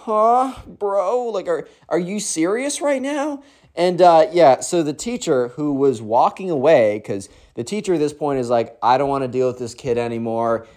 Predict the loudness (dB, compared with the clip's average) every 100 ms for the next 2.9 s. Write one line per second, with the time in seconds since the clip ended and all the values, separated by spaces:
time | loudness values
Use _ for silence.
0 | _ -12 -6 -4 -4 -6 -8 -6 -6 -6
1 | -8 -2 0 0 -2 -4 -4 -6 -10 -2
2 | 2 2 -2 -10 -8 -6 -4 -6 -10